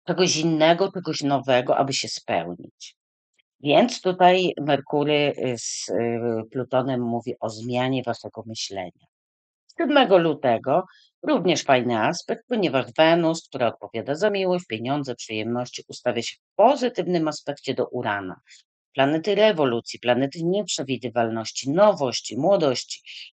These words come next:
Tutaj pozytywne informacje, jeżeli chodzi na przykład o finanse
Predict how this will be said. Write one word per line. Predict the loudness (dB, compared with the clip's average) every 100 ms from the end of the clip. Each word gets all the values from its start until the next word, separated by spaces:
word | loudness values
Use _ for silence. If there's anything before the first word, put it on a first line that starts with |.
| _ _
Tutaj | -2 2 2 0 -20 _ 8
pozytywne | 8 8 4 0 0 2
informacje, | 2 2 0 0 2 2 2 0 0
jeżeli | 0 0 -2 2
chodzi | 2 2 -4 -4
na | -6
przykład | -6 -2 -2
o | -2
finanse | -4 -2 0 0 -2 0 2 2